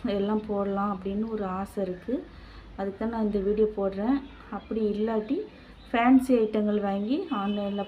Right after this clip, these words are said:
போடலாம், YouTube-ல போட்டு விடலாம், சாரி, YouTube-ல போடலாம்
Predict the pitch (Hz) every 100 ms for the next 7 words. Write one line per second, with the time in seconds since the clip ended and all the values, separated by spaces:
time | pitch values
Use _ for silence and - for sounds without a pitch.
0 | - 196 196 190 190 185 175 170 170 170
1 | 214 214 214 196 190 190 190 190 185 190
2 | - 180 185 - - - - - 233 226
3 | 208 208 208 190 190 185 190 185